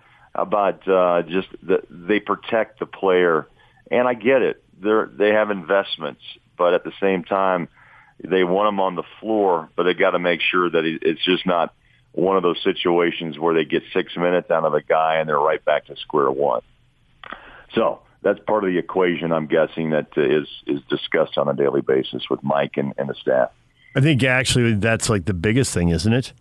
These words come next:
Speaker 2: I mean, the biggest thing is to make sure that he doesn't tweak, 'cause he tweaks and
Speaker 1: Right.
Speaker 2: he's out three weeks or a month.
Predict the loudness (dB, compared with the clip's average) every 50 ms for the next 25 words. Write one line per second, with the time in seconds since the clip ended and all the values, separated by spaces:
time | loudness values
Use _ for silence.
0 | _ _ _ _ 0 2 2 2 2 2 0 0 2 2 2 4 4 2 2 2
1 | 2 2 2 4 4 2 2 2 0 0 2 4 4 4 2 2 2 2 2 2
2 | 4 4 4 4 4 2 2 2 0 -2 -4 -10 -20 -20 -20 -10 _ -2 0 0
3 | 0 2 2 2 4 4 4 2 2 0 0 2 2 4 4 4 2 2 2 2
4 | 4 4 4 4 4 4 4 4 4 4 2 2 2 2 2 2 2 0 0 -4
5 | -2 2 4 4 4 6 4 4 4 2 2 2 2 4 4 4 4 4 4 4
6 | 2 2 0 -6